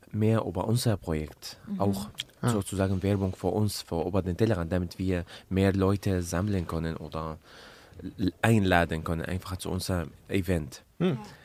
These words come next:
Speaker 1: Ja, das ist auch ganz ähnlich, das auch am Wochenende, aber die Anzahl ist ein bisschen begrenzt, bis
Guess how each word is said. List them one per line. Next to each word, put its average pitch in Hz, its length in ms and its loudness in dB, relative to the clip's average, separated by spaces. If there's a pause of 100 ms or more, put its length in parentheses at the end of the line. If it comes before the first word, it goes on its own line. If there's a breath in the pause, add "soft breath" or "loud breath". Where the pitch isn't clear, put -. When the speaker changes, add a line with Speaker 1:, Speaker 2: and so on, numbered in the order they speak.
(300 loud breath)
Speaker 1:
Ja, 107 280 2
das 92 200 -2
ist - 160 -6
auch 160 180 0
ganz 151 380 -2
ähnlich, 160 460 0
das - 200 -4
auch - 200 -6
am 87 180 0
Wochenende, 127 640 2 (420 soft breath)
aber 98 240 0
die 92 260 0
Anzahl 101 520 0
ist - 160 -8
ein 92 100 -6
bisschen 90 300 -2
begrenzt, 98 760 -4
bis - 380 -8